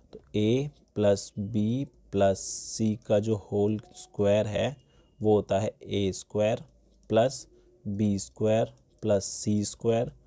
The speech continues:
प्लस टू ए बी प्लस टू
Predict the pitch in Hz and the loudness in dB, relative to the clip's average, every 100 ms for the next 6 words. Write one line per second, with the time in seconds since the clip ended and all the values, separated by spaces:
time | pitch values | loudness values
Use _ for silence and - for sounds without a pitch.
0 | _ _ _ _ 117 110 - - - 123 | _ _ _ _ 2 2 2 -10 -4 -2
1 | 127 135 - - - 107 104 113 123 143 | 0 -2 -8 -12 -4 0 0 0 0 0
2 | 147 _ _ _ - - 117 113 - - | -8 _ _ _ -20 0 4 4 2 -14
3 | _ 120 127 151 | _ -2 -2 -4